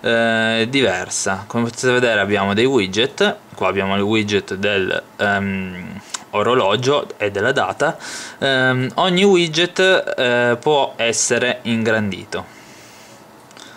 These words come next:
Come potete vedere io il widget posso allar-, allargarlo. Inoltre posso switchare tra i vari widget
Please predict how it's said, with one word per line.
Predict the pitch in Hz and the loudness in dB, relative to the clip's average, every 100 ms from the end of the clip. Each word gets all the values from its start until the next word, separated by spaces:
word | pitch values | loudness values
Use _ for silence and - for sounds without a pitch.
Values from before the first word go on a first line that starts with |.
| - - - - | -20 -20 -20 -10
Come | 107 | -8
potete | 101 104 - | -6 -6 0
vedere | 135 135 131 135 143 - - - - - - - - - - - - - - - - - - - - - - - - - - - - | 0 2 0 0 -2 -6 -20 -20 -20 -20 -20 -20 -20 -18 -18 -16 -20 -20 -20 -20 -20 -20 -20 -20 -20 -20 -20 -20 -20 -20 -20 -18 -4
io | 113 120 120 | 2 4 4
il | 120 | 2
widget | 117 113 110 107 110 | 4 2 2 0 -2
posso | 110 104 - 110 - | -2 0 0 -2 0
allar-, | 101 101 101 - - - | 2 2 0 -2 -10 -4
allargarlo. | 107 104 101 101 92 85 90 92 101 - - - - | 0 2 2 0 -2 -2 -6 -10 -12 -18 -20 -20 -12
Inoltre | - 151 151 123 104 95 120 156 190 - - - - - - | -2 0 2 2 2 0 0 0 -2 -8 -20 -20 -20 -18 -12
posso | - 120 107 - 107 101 | -2 0 0 0 0 0
switchare | 113 117 - 131 123 104 92 | 0 0 0 0 0 0 0
tra | 113 | 0
i | 113 | 0
vari | 113 107 95 90 - | 0 0 0 -2 0
widget | 131 120 107 117 131 135 - 156 | 0 2 0 2 2 0 -2 -2